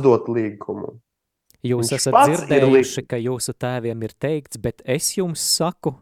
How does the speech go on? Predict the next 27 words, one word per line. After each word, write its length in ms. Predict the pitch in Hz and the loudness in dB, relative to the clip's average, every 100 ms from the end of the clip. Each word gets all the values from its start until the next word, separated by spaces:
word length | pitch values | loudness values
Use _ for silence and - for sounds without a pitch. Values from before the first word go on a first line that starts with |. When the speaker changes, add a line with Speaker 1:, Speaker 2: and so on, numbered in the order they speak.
| _ _ _ _ _ _ _ _ | _ _ _ _ _ _ _ _
Speaker 2:
vairāk 400 | 127 135 131 127 | -2 0 0 2
Speaker 1:
Jā. 100 | 123 | 4
Speaker 2:
kārt 380 | 160 202 143 101 | 6 8 6 4
atkārtojas 540 | - 117 - 113 107 - | 0 -4 -4 -4 -4 -4
tālāk 360 | 127 117 113 - | -6 -4 -4 -6
Kalnas 400 | 127 127 113 - | -8 -6 -8 -8
predikī, 300 | - 131 185 | -6 0 4
Speaker 1:
Jā, 420 | 233 165 107 95 | 6 6 4 2
Speaker 2:
es 260 | - 123 - | -6 -6 -4
jums 220 | 117 117 - | -6 -6 -2
Speaker 1:
tieši 300 | 143 147 170 | 4 6 6
Speaker 2:
saku. 120 | 185 143 | 2 4
Speaker 1:
tā. 360 | 196 123 92 - _ _ _ _ _ _ _ _ _ - | 6 6 2 -8 _ _ _ _ _ _ _ _ _ -10
Bet 280 | 120 127 131 | 2 2 4
es 320 | 151 214 220 - | 4 6 4 2
jums 340 | 190 139 - | 2 2 -2
saku. 560 | - 113 95 - - - _ _ _ _ _ _ - _ _ - | 2 4 4 -2 -16 -18 _ _ _ _ _ _ -20 _ _ -6
Un 140 | - 139 | 2 4
šeit 400 | 151 214 233 - - - | 6 6 6 -2 -14 4
ir 240 | 139 127 - | 6 6 6
arī 300 | 196 311 214 | 4 6 6
jābūt 300 | 156 139 143 | 6 4 0
uzmanīgam, 640 | 165 151 117 113 107 101 | -2 0 -2 -2 -8 -10
jo 100 | 107 | -6
viņš 240 | 113 123 147 | -4 -2 2
ne 100 | 151 | 2
tikai 500 | 294 - 202 143 | 2 4 4 4